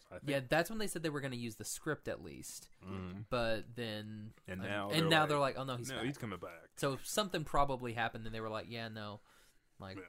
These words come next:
Speaker 2: we're gonna use the script, but he's still not coming back." And then I'm sure somebody was, somebody, or at least a few people were like, "Yeah, we're not doing it then."
Speaker 1: And I like his, I like what they've said so far, 'cause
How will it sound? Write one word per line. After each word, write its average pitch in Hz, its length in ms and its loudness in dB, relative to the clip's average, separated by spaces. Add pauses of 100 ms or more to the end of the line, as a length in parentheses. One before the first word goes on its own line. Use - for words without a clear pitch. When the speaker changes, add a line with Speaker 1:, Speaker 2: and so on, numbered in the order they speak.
Speaker 2:
we're 143 100 -2
gonna 143 140 -2
use 135 140 -2
the 120 80 -8
script, - 320 -4
but 107 100 -4
he's 110 160 -8
still 110 180 -6
not 90 160 -6
coming 92 220 -10
back." 90 260 -6
And 87 100 -12
then 73 60 -14 (100)
I'm 117 100 -12
sure 104 200 -8
somebody 101 340 -10
was, 82 300 -10
somebody, 127 420 -4 (380)
or 131 320 0
at 160 100 2
least 151 180 2
a 127 80 -2
few 160 260 -2
people 107 380 10
were 110 120 -2
like, 101 280 -4
"Yeah, 82 120 -8
we're 82 80 -10
not 73 120 -10
doing 73 180 -12
it - 100 -20
then." - 180 -14 (180)
Speaker 1:
And 98 100 -2
I 110 60 4
like 123 280 4
his, 123 200 -2
I 104 100 0
like 123 260 -2 (420)
what 110 180 -2
they've 98 160 0
said 104 300 -2
so 92 160 -2
far, 101 240 0
'cause 110 80 -2